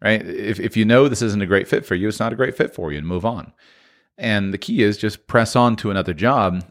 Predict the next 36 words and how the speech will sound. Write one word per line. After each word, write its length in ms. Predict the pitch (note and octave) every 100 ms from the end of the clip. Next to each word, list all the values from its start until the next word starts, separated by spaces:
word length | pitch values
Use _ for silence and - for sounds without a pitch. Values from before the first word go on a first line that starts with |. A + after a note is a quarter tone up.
| -
and 140 | F#2+
try 300 | - G#2+ G2
something 460 | F#2+ A#2 G#2 - F2+
else. 440 | F#2 D#2 - - - _ _ _ _ _ _ _
The 80 | -
good 160 | G#2 F3+
news 320 | F3+ B2+ G2
is, 500 | D#2+ E2+ A2+ - - _ -
being 580 | G#2+ G#2+ G#2 G2 G2 -
a 140 | F#2
thirty-three-year-old 760 | - G#2+ G#2 A2+ G#2 F#2+ F#2 F#2+
single 280 | G#2 G#2+ A2
man 300 | D#2 E2+ F#2+
with 120 | E2+
a 60 |
lot 160 | E2+ A2+
of 80 | G2
education 600 | F#2 G2+ F2+ E2 - F#2
and 160 | E2+
having 280 | F2 F2+ F2
earned 260 | F2+ F#2+ F#2
a 40 |
good 140 | E2+ F#2+
amount 200 | F#2 F2
of 60 |
money 180 | F2+ F2
in 80 | D2+
the 60 |
past, 540 | - - D3+ F2 E2+ - - - _
you 120 | - C3
can 160 | G2+
change 320 | - A2 A2+
your 100 | F#2+
financial 380 | E2 E2 G2+ G#2+
situation 720 | - E2+ D#2+ E2+ G#2 - D#2 C#2+ - _ _ _ _ -
just 300 | A2+ G#2